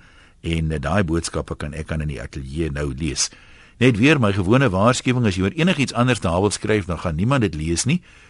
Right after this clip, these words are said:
So dink twee keer voor jy dit doen. Iemand wat nie 'n naam gee nie hier sê, mens moet jouself eintlik afvra, as geld en tyd glad nie 'n faktor was nie,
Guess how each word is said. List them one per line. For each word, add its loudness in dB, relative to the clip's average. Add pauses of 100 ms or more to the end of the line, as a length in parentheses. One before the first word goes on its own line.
So 0
dink -2
twee 0
keer -2
voor -4
jy -6
dit -6
doen. -4 (2000)
Iemand 4
wat 6
nie 2
'n 4
naam 6
gee 2
nie 4
hier 4
sê, 2
mens -2
moet 0
jouself 0
eintlik -4
afvra, -2
as -2
geld 0
en -2
tyd 0
glad -2
nie 0
'n 0
faktor -2
was -4
nie, -16